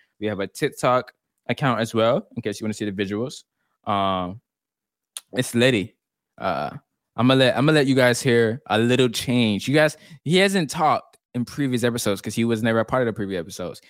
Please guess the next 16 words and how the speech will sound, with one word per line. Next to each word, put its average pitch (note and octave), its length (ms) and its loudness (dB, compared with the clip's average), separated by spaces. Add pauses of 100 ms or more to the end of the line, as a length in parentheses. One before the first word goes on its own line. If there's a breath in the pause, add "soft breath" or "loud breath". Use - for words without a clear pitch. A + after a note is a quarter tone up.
(120)
He's A2+ 140 -6
not A#2+ 160 4
a A2+ 40 0
co-host. E3+ 720 0 (260 soft breath)
However, B2 840 0 (320)
you A2+ 140 0
know, G#2 320 0
he's A#2+ 180 -6
gonna A#2 140 -2
be A2 180 -2
a, G#2 180 -10
a A#2 60 -4
huge A#2+ 340 -6
help. - 500 -4 (320)
You G#2+ 100 -2
know, A2+ 180 2